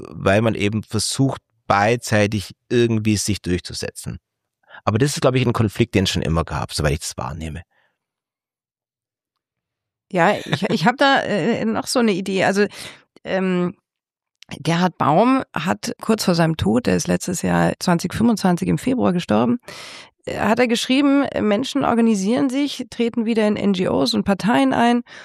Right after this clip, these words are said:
Speaker 2: und seit fünfzehn Jahren nimmt die Anzahl der Demonstrationen stetig zu."
Speaker 1: Mhm.
Speaker 2: Und das merken wir, das spüren wir ja. Es gibt zunehmend Demonstrationen, die ganzen Brandmauer-Demonstrationen, um nur einige zu nennen.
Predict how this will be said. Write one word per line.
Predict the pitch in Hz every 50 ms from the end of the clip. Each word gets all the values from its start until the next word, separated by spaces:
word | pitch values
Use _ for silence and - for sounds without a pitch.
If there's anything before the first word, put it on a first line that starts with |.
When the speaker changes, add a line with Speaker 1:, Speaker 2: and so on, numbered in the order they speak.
| - - _ _
Speaker 2:
und | - 208
seit | 196 220 208
fünfzehn | - - 247 247 240 _ - 247 220
Jahren | 202 190 180 185 190 208 214
nimmt | 202 196 185 -
die | - -
Anzahl | - 190 196 - 196 190 185
der | 180 175
Demonstrationen | 170 175 175 180 185 - - - 196 190 - - 226 233 240 214 190 170 165
stetig | 160 - - 165 160 - 160 - _
zu." | - - - 175 160 151 -
Speaker 1:
Mhm. | 139 107 104 120 143 - - - - - _ _ _ _
Speaker 2:
Und | 190 185 170 _ - _ _
das | - 185 175 -
merken | 180 175 180 185 190 202 - 240 226
wir, | 233 254
das | 247 190 -
spüren | - _ 190 190 202 214 202
wir | 220 214
ja. | 220 226 262
Es | 277 226 -
gibt | - 196 196 -
zunehmend | - - 196 196 196 196 196 196 196 196 185 - - -
Demonstrationen, | 196 202 202 - - 214 196 - - 214 214 214 208 185
die | 151
ganzen | 156 156 - 175 170
Brandmauer-Demonstrationen, | 170 180 202 208 202 202 190 190 180 185 190 185 180 - - 190 185 - - 196 196 196 196 190
um | - - 190 185 180
nur | 180 180
einige | - 196 196 202 196 -
zu | - -
nennen. | 202 202 214